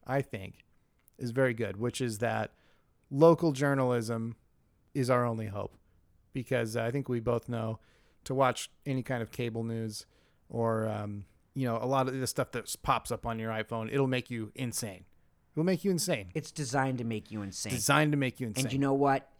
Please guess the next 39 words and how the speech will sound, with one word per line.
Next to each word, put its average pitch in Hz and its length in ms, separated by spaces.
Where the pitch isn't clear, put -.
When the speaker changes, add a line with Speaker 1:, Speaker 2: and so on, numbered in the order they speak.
Speaker 2:
It 120 140
has. 101 540
Speaker 1:
It - 120
has. 117 340
Speaker 2:
I 139 140
have 170 40
Speaker 1:
Congratulations. 180 240
Speaker 2:
gone 185 460
insane 160 960
in 135 180
the 135 80
last 135 360
week 135 260
and 127 120
a 117 40
half 117 360
from 117 160
the 110 80
news. 98 600
Speaker 1:
Yeah, 156 180
it's, 131 180
Speaker 2:
Okay? 175 140
Speaker 1:
it's 180 140
terrible. 131 500
And 147 320
I 143 100
think 208 220
the 190 100
point 170 280
that 139 200
he's 165 280
trying 147 320
to 135 60
make 117 500
is 113 480
guys 139 540
like 135 340
Glenn 139 360
Cochran 117 640